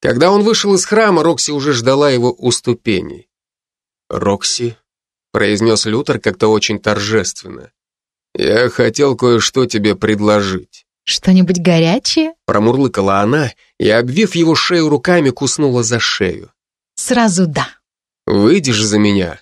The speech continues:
Speaker 1: спросил он, слегка отстраняясь и заглядывая ей в глаза.
Speaker 2: "Зачем?"
Speaker 1: неловко пробормотала она.
Speaker 2: "Я думала, и без брака всё ясно".
Speaker 1: "Ясно,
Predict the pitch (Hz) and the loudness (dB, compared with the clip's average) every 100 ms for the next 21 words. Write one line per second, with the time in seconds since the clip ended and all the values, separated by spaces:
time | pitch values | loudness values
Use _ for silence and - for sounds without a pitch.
0 | _ - - 98 98 110 110 143 120 110 | _ -12 -4 -2 0 0 2 2 0 0
1 | 107 - 110 104 - 117 120 156 139 107 | -2 0 -2 -2 -4 -2 2 2 2 0
2 | - - _ _ _ 107 107 110 120 113 | -4 -8 _ _ _ -2 0 0 0 2
3 | 107 107 107 104 104 98 98 107 104 98 | 2 2 2 2 0 -2 0 2 2 -2
4 | 95 67 _ _ _ _ _ _ _ _ | -6 -10 _ _ _ _ _ _ _ _
5 | _ _ _ _ 202 214 - 277 208 139 | _ _ _ _ -2 0 0 2 0 0
6 | - _ - 113 110 107 113 120 113 113 | -8 _ 0 2 2 0 -4 -2 0 0
7 | 113 107 98 101 104 95 107 _ _ _ | 0 0 0 0 -2 -4 -10 _ _ _
8 | _ _ _ - 160 175 165 165 190 180 | _ _ _ -6 0 2 2 4 4 6
9 | 175 165 160 160 156 160 156 - 226 - | 4 2 0 -2 -2 0 -2 -2 -2 2
10 | 254 240 233 - 220 - _ _ _ _ | 2 4 2 2 0 0 _ _ _ _
11 | _ - 95 92 101 127 - 147 151 | _ -6 0 2 2 2 0 -4 -4